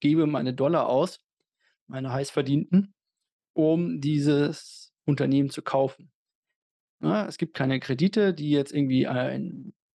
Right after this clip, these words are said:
BlackRock oder so aufnehmen könnte, um zu sagen: "Na gut, ich kaufe das und zur Not schreibe ich's ab und mache irgendwelche Steuer, äh, Geschichten damit." Und es gibt auch keine Leute, die sagen: "Ich habe eben mal ein paar Millionen, hundert Millionen oder ein paar Milliarden locker, um das Ding halt aufzukaufen" oder irgendwie so was.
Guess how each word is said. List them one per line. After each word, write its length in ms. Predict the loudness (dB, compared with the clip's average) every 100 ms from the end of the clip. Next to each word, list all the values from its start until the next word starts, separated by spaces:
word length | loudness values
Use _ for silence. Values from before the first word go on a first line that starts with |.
| _
BlackRock 540 | -8 -4 -2 -2 -4
oder 160 | -2 -2
so 100 | 0
aufnehmen 380 | -2 0 0 -2
könnte, 300 | 0 -2 -2
um 100 | -6
zu 120 | -4
sagen: 240 | 0 0 0
"Na 100 | -2
gut, 160 | -4
ich 100 | -8
kaufe 220 | -2 -2 0
das 140 | -4
und 100 | -4
zur 100 | -4
Not 160 | -4 -2
schreibe 240 | -2 0
ich's 100 | 0
ab 220 | -4 -6
und 80 | -4
mache 140 | -6 -4
irgendwelche 260 | -6 -8
Steuer, 460 | -6 -2 0 -2 -6 _ _ _ _
äh, 220 | -8 -6 -6
Geschichten 420 | -4 -4 -2 0
damit." 360 | 2 2 -2 -6 -20 -20 -20 _ _
Und 240 | 0 2
es 80 | 2
gibt 160 | -2 -6
auch 80 | -4
keine 240 | 0 2
Leute, 260 | 2 0 -2
die 120 | -2
sagen: 540 | 0 0 -2 -6 -8 -6
"Ich 560 | -8 -8 -16 -20 -14 -4
habe 220 | -4 -4 0
eben 320 | 0 2 2
mal 240 | 2 0
ein 180 | -4 -6
paar 420 | -4 0 0 -2 _ _ _ _ -20 _ -8
Millionen, 640 | 0 2 4 4 2 0 -2
hundert 260 | 0 0 -2
Millionen 420 | 0 2 2 0
oder 160 | -4
ein 100 | -8 -8
paar 140 | -8
Milliarden 420 | -6 -2 -2 -2
locker, 240 | -6 -8 -12
um 60 |
das 120 | -12 -8
Ding 120 | -6
halt 120 | -2
aufzukaufen" 600 | -4 -4 -6 -4 -4 -6
oder 140 | -6 -6
irgendwie 220 | -10 -14
so 120 | -12
was. 220 | -12 -14